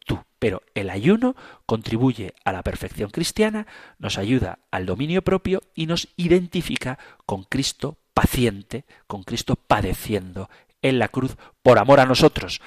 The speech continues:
Por eso todo tipo de ayuno, todo tipo de penitencia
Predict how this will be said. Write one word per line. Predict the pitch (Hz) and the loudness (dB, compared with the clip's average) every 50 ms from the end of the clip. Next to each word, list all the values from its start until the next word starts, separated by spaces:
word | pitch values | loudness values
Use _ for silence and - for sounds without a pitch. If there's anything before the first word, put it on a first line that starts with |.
| - - - _ | -20 -20 -20 _
Por | - - 110 120 | -2 2 2 2
eso | - - 98 | 2 2 -2
todo | - - - 135 127 127 120 | -4 2 4 4 4 4 0
tipo | - - 139 135 - - 104 | -2 0 -2 -2 0 -2 -6
de | 95 98 | -4 -4
ayuno, | 98 113 165 208 214 226 226 - - - - _ _ - | 0 2 2 4 4 2 -2 -4 -8 -20 -20 _ _ -2
todo | - 117 107 95 | 0 0 0 0
tipo | - 117 - 107 | -2 -4 -4 -4
de | 98 95 - | -6 -4 -2
penitencia | - 160 185 180 - 170 165 156 160 165 165 | -2 -2 -2 0 -2 -2 -2 -2 -2 -2 -2